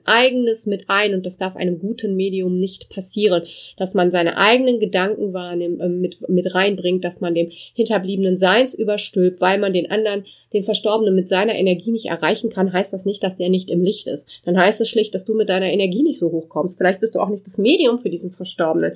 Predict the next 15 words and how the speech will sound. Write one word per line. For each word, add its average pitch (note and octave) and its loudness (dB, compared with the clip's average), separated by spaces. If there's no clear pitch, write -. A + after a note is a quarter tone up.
Aber A3 6
solche D#4 4
Storys, B3 0
Leute, G#3+ 4
da F#3 -2
geht F#3+ -4
mir A3 0
der F#3 -2
Hut A#3 -4
hoch, B3+ 2
da G#3 -6
kann F#3+ 0
ich E3 0
nicht D#3 -6
mehr. D#3 -12